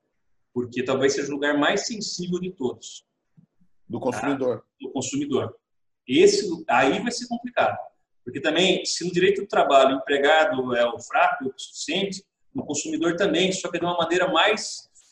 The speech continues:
Speaker 1: mais sofisticada. E aqui o que vai acontecer vai ser o seguinte, olha, não teve prestação de serviço, não tem contrapartida do pagamento,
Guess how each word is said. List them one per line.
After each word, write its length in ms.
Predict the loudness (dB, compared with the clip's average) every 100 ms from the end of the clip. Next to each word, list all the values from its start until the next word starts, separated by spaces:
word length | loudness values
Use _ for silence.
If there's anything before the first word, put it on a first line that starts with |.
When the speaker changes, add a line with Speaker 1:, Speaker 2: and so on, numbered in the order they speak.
| _ -2
Speaker 1:
mais 140 | -2
sofisticada. 840 | -2 -4 -6 4 6 6 2 -6 -12 _ _ _ _ _ 0
E 100 | 2
aqui 240 | 2 -2
o 40 |
que 100 | -2
vai 140 | 2 2
acontecer 280 | 2 0 -2
vai 120 | -2
ser 100 | -2
o 40 |
seguinte, 480 | -6 -6 -6 -6 0
olha, 420 | 4 6 4 2 -6
não 120 | -4
teve 220 | 2 2
prestação 240 | 2 -2 -2
de 80 | 2
serviço, 580 | 2 2 -2 -4 -8 -14 _ _ _ _ _ _ -4
não 260 | 0 2 4
tem 240 | 4 4
contrapartida 720 | 0 0 2 2 2 -2 -2
do 80 | 0
pagamento, 520 | 0 0 -2 -4